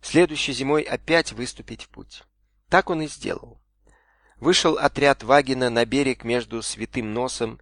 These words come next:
и рекой Хромою при урочище Катаев Крест, названном так в память казака Катаева, который поставил здесь крест. Оттуда казаки направили путь на Хрому для рыбного промысла.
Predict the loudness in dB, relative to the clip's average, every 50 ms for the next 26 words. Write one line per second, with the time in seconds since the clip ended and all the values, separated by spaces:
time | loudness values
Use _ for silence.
0 | _ _ -8 -4 -2 -2 -2 -4 -4 -4 -4 -4 -6 -14 _ _ _ _ _ _
1 | _ _ _ _ _ _ -10 -4 -2 -2 -2 0 0 -2 -2 -2 -4 -8 -14 _
2 | _ _ _ _ _ _ -10 -8 -8 -8 -8 -6 -6 -4 -2 -2 -4 -4 -4 -6
3 | -4 -4 -6 -2 0 0 0 2 4 4 4 4 2 -2 -4 -16 -20 _ _ _
4 | _ _ -8 -4 0 0 0 0 -2 -6 -12 -16 _ _ _ _ -20 _ _ _
5 | _ _ -2 2 4 4 4 4 0 -6 -4 -4 -4 -6 0 0 0 0 0 0
6 | 2 4 4 4 2 -4 -8 -8 -6 -4 -4 -4 0 2 2 2 2 2 -2 -2
7 | 2 2 2 2 2 0 -2 -6 -6 -8 _ _ _ _ -8 -6 -4 -4 -4 -4
8 | -2 -2 -4 -2 2 2 2 2 2 -4 -6 -6 -8 -8 -8 -8 -8 -6 -4 -4
9 | -4 -6 -10 -16 -18 -20 -20 _ _ _ _ _ _ _ _ _ -20 _ _ 0
10 | 2 2 2 2 -2 -4 -2 -2 0 0 4 4 4 4 4 2 2 2 2 2
11 | 4 4 4 4 4 2 0 -2 -4 -4 -8 -8 -6 -6 -10 -10 -10 -2 0 0
12 | 0 0 -2 -2 0 0 0 0 -2 -6 -8 _ -18 _ _ _ _ -6 2 4
13 | 4 4 4 2 -2 -4 -6 -6 -4 -4 -2 -4 -6 -8 _ _ _ _ -12 -8
14 | -8 -8 -8 -8 -10 -14 -14 -14 -16 -18 -20